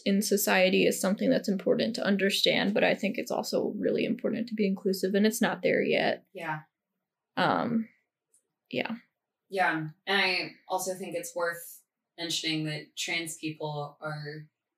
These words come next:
Speaker 1: Super high risk.
Speaker 2: very, very much targeted
Speaker 1: Yes.
Speaker 2: in terms of sexual violence. Um, and I think that any statistics we do have on that are probably wrong
Speaker 1: Mm-hmm.
Speaker 2: because we don't,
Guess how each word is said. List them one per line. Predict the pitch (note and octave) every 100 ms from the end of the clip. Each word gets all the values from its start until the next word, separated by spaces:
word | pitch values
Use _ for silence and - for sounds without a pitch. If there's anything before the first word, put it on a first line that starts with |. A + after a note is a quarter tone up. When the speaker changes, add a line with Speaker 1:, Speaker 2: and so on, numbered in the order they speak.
| _ _ _ _ -
Speaker 1:
Super | E3 - - A3+ A3+ F#3+
high | F#3+ -
risk. | - - G3 F3
Speaker 2:
very, | G3+ G3+ F#3+ F#3+ F3+ - - _ _ _ _ _ _ _
very | F3+ G3+ G3+
much | G3 - - -
targeted | - D#3+ D3+ D#3 B2+ - - _ _ - - _
Speaker 1:
Yes. | - G#3+ - - - -
Speaker 2:
in | F3+ E3+
terms | F3 D#3+ D#3
of | D#3
sexual | D3+ D3 - D3
violence. | C#3+ C#3 C3+ - - - - _
Um, | - E3 D#4+ D#3 - D3+ _ _ _ _ _ _ -
and | F3 E3 D#3 D#3+
I | E3
think | E3+ D#3+
that | E3+ -
any | E3 D#3+
statistics | - D3+ D#3+ D#3 D3+ D#3
we | D3+
do | D#3+ D#3+
have | D#3+
on | D#3
that | D3+ C#3+
are | D#3 D#3
probably | D3 D3 D3 C#3
wrong | C3 C3 B2 - _
Speaker 1:
Mm-hmm. | -
Speaker 2:
because | - D3 - - - - - _ _ _ _ _ _ _ _ - _ _ _
we | - G3+
don't, | G3+ G3 G3